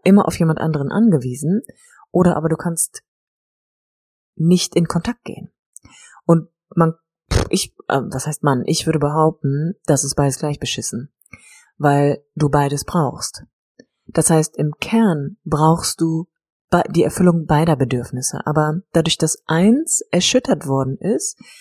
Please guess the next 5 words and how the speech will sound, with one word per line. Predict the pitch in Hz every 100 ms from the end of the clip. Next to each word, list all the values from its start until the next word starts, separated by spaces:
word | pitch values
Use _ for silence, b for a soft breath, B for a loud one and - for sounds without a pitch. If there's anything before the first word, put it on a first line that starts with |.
| B B B B _ _ _ _
sind | - 214 214
wir | 190
heute | 226 254
als | - 196
Erwachsene | 156 190 - - 139 151 262